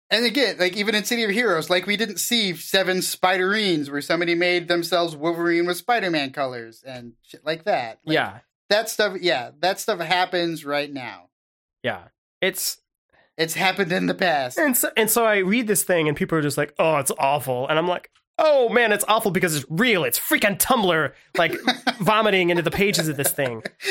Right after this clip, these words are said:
Speaker 1: <laughs> Go spend five minutes on, on friggin' Pinterest or something.
Speaker 2: Yeah, like, this guy who's
Speaker 1: <laughs>
Speaker 2: writing this, like, sees this,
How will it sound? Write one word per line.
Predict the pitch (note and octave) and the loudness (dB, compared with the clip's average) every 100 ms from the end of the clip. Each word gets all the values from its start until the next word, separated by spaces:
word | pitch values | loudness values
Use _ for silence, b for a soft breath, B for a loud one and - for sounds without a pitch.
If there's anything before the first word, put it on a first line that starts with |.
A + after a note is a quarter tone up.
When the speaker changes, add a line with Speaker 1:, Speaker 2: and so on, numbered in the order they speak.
| F4 - | -2 0
Speaker 1:
<laughs> | C#4 C4 F4 - | 0 0 -6 -2
Go | D4 | 0
spend | C#4+ - C4+ A#3 | 0 0 0 0
five | - - B3 B3 A#3+ G#3 | -4 -2 2 2 2 0
minutes | G#3+ A3 G3 F#3 F3+ | 0 2 2 2 -2
on, | F3+ F3+ F3 E3 E3+ _ _ _ E3+ | 0 0 0 -2 -8 _ _ _ -2
on | D#3+ D#3 D#3 - _ _ - | 0 -2 -8 -16 _ _ -4
friggin' | F3+ F3+ E3 - | 0 0 0 -2
Pinterest | G3 F#3+ E3+ C#3+ - | -2 0 -2 -2 -6
or | C#3 | -10
something. | C3 C#3+ C3+ C3+ B2+ B2+ | -10 -12 -12 -16 -18 -4
Speaker 2:
Yeah, | E3+ C#3 | 0 0
like, | C3 E3+ - | 0 -2 0
this | C4 - | 0 2
guy | F#3+ F#3+ F3 | 2 2 2
who's | F#3 E3 | 2 0
Speaker 1:
<laughs> | C#3+ | 2
Speaker 2:
writing | G3 A3+ F3+ | 2 2 0
this, | C#3 - | 0 0
like, | C#3 - | -2 0
sees | - - F#3 G3 F#3+ F#3+ F3+ D3 - b b _ _ - | 0 2 2 0 2 0 2 0 -2 b b _ _ -2
this, | F3+ | 0